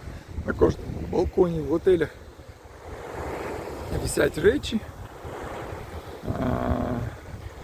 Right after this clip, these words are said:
на пляжі досить багато людей, шезлонги. Там почали на Ліманській працю-, працювати якась шаурма, якісь там такі маленькі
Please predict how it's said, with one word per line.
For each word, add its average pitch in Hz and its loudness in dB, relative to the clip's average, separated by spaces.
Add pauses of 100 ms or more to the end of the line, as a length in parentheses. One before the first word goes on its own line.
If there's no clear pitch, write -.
(200)
на 175 4
пляжі 156 4
досить - 2
багато 135 2
людей, 180 4
шезлонги. 196 0 (360)
Там 143 0
почали 175 2 (400)
на 175 0
Ліманській 170 2
працю-, 175 4 (100)
працювати 180 6
якась 180 4
шаурма, 220 6
якісь 190 -2
там 190 0 (1120)
такі 190 2
маленькі 185 6